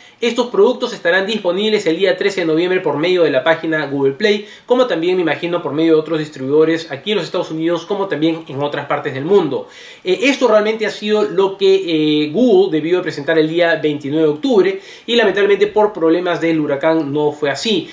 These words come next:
En todo caso, ustedes, eh, cuentan con la página Google Play, en donde van a poder, eh, sacar más información en caso que deseen saber más con respecto a estos dispositivos.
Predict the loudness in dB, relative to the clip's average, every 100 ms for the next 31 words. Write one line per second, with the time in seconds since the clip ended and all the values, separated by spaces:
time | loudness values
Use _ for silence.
0 | -16 -6 0 2 2 2 -2 -4 0 2
1 | 2 0 -2 0 0 2 0 2 2 0
2 | 0 0 4 2 4 2 2 2 2 2
3 | 0 2 2 2 0 0 0 -2 -2 0
4 | 0 -2 -2 -4 -4 -4 -4 -2 -4 -4
5 | -6 -6 -4 -4 -2 -4 -4 -2 0 -2
6 | -4 -6 -4 -4 -4 -4 -2 -4 -4 -10
7 | -10 -14 -6 0 0 0